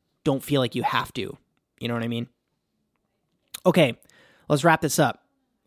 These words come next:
Non-industry story. If you wanna geek out on YouTube for, how long is this video? Twenty minutes and watch a gentleman walk through Spain in four K,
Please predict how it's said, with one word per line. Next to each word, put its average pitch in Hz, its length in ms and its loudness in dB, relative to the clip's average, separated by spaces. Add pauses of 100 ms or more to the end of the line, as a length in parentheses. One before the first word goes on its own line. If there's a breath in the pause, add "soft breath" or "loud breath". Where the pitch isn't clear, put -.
Non-industry 165 600 4
story. 127 440 0 (600 soft breath)
If 131 140 -6
you 151 120 4
wanna 175 420 4
geek 170 300 -2
out 165 420 4 (140)
on 143 220 0
YouTube 175 560 2 (160)
for, 131 960 -2 (200)
how 139 180 -6
long 127 180 -4
is 117 100 -8
this 117 160 -12
video? - 380 -10 (1120)
Twenty 185 320 4
minutes 156 580 -2 (320)
and 139 180 -4
watch 135 260 2
a 143 60 0
gentleman 139 560 -2
walk 127 320 0
through 135 500 0 (640 soft breath)
Spain 135 640 0
in 131 140 -2
four 139 260 0
K, 143 360 -2